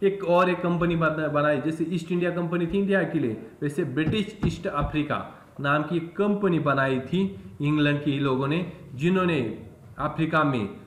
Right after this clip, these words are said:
Zambia, Pegma and Nyaziland, means Nyaziland में मलाई, मलाई का एरिया में अपनी colonies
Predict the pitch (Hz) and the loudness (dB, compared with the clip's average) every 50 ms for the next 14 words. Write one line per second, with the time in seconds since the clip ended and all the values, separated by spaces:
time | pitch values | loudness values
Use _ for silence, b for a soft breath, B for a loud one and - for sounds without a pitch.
0 | - - - 110 123 147 151 151 151 151 165 160 160 160 170 180 190 - - - | -18 -16 -10 -4 0 0 2 2 2 2 2 4 4 4 4 2 0 -2 -6 -12
1 | - - - - - - - 151 147 147 147 147 147 156 160 160 165 170 170 - | -16 -18 -20 -20 -16 -8 -2 0 0 0 0 -2 -2 0 0 2 0 0 -2 -6
2 | - - - - - 151 147 143 131 117 110 113 123 139 156 160 160 - 160 135 | -12 -16 -18 -12 -6 -2 -2 0 0 0 0 0 0 2 0 0 -2 -2 -4 -2
3 | 113 101 98 - 143 160 220 226 - - 135 131 139 147 151 - 175 175 170 170 | -2 -2 -4 -4 -4 -2 -2 -2 -4 -4 -4 -2 -2 -2 -2 -2 -2 -2 0 0
4 | 175 196 196 175 156 151 147 143 131 110 104 98 - - - - - - - - | 0 0 2 2 2 2 2 2 2 0 -2 -4 -8 -14 -18 -20 -20 -20 -20 -20
5 | - - - - - - - b b b b - - - 135 139 147 151 151 151 | -20 -20 -20 -20 -20 -20 -20 b b b b -18 -10 -4 0 2 4 4 4 2
6 | 151 185 175 - - 151 151 147 143 147 147 139 143 160 165 156 165 180 196 196 | 0 -2 -2 -4 -2 -2 0 0 2 2 2 2 0 0 -2 -4 -2 -2 -2 0
7 | - 175 156 139 131 117 110 | 2 2 2 2 2 2 0